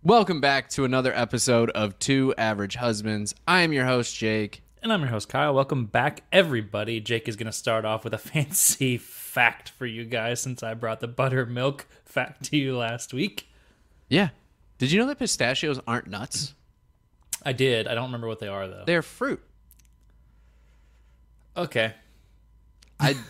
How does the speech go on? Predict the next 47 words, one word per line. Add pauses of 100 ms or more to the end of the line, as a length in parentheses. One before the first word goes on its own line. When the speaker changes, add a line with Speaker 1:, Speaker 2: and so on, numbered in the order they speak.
Speaker 2:
<laughs>
That's
all
I
Speaker 1:
I
Speaker 2:
have
to
Speaker 1:
don't
Speaker 2:
say
Speaker 1:
know
Speaker 2:
about
Speaker 1:
what
Speaker 2:
that. (220)
Speaker 1:
They're
a
drupe, (100)
a
fleshy
tree
fruit
containing
a
Speaker 2:
Okay.
Speaker 1:
shell-covered
seed. (800)
Speaker 2:
What
would
you
consider
a
potato? (580)
Speaker 1:
A
potato
is
a
root. (1160)
Speaker 2:
Uh,
yeah, (120)
Carly
was
right.
I
was
wrong.
Um, (160)
she
goes,